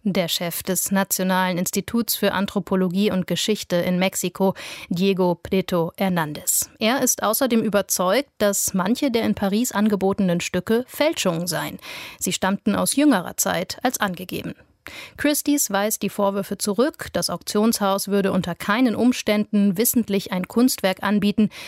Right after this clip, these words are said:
bei dem berechtigte Bedenken hinsichtlich der Authentizität bestehen oder bekannt ist, dass es illegal erworben wurde. Das sagte eine Sprecherin dem Berliner Tagesspiegel.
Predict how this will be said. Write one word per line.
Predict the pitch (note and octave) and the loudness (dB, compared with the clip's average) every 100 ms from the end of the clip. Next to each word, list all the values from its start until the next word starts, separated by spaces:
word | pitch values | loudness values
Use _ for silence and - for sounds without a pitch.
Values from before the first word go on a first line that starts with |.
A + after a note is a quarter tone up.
| - - | -14 -2
bei | F#3+ | 0
dem | F#3+ F#3+ | 2 2
berechtigte | F#3 F#3 A3 - G3+ G3+ | 2 0 0 -2 -2 -2
Bedenken | F#3 F3+ F#3 G#3+ G#3 G3 | -2 0 0 0 0 0
hinsichtlich | E3+ G#3 F#3 - F#3 | 2 0 0 -4 -4
der | - F3+ | -2 0
Authentizität | F3+ G3 G3 G3+ - F3 - A3 B3 | -2 0 -2 -2 -4 -6 -2 0 0
bestehen | G3+ - - A3 A3+ A3 - | -2 -2 0 2 4 2 0
oder | - A3 G#3+ G3+ - | 0 2 4 2 -2
bekannt | G3 - G3+ A3+ | -4 0 0 0
ist, | - G#3 - - | 0 -2 -2 -8
dass | F3+ G#3+ | -4 -2
es | G3 | 0
illegal | A#3+ G3+ F#3 - | 2 2 0 0
erworben | A3 G#3 F3+ E3+ E3+ | 0 2 2 0 -6
wurde. | E3 - - - - - | -6 -6 -8 -12 -14 -10
Das | - F#3+ | -6 -2
sagte | F#3 - G3 | -2 -2 -2
eine | F3+ F3+ | -2 -2
Sprecherin | - - F#3 G3 F#3 F#3 | -2 -2 -2 0 0 0
dem | F#3 F#3+ | 2 2
Berliner | F#3+ F#3 F#3+ A#3+ | 2 2 2 0
Tagesspiegel. | - E3+ E3+ - - F#3+ | 0 -2 -2 -6 -6 -12